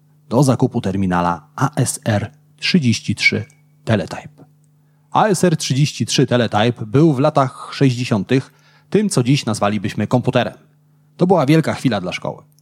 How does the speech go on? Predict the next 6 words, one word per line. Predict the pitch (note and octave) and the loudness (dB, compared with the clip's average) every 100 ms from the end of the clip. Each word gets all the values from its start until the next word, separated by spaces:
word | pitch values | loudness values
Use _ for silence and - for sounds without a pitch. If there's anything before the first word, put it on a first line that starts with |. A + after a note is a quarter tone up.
| _ _ - | _ _ -2
W | |
roku | D3 D3+ | 0 0
tysiąc | C#3+ C#3+ C3 | -2 0 2
dziewięćset | C#3 E3+ - C#3 | 4 2 0 -2
sześćdziesiątym | - B2+ C#3 D#3+ D3+ D3+ | 2 2 2 0 2 2
ósmym | D#3+ - A#2+ D3+ | 0 2 4 4